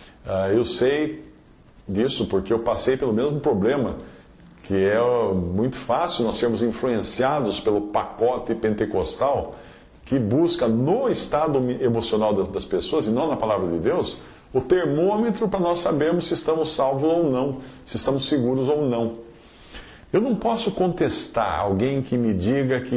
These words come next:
viu, teve visões, que falou línguas estranhas, que fez previsões proféticas e acontecimentos,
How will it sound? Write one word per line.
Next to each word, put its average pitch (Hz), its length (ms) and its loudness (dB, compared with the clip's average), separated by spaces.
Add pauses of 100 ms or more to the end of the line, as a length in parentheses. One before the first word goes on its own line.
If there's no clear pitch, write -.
viu, 107 260 0
teve 127 280 0
visões, 104 1000 0
que 101 100 -6
falou 117 420 2
línguas 120 460 0
estranhas, 87 1040 -2
que 117 140 -2
fez 127 580 -2 (240)
previsões 120 500 0
proféticas 101 1120 -2
e 107 60 -2
acontecimentos, 101 1400 -2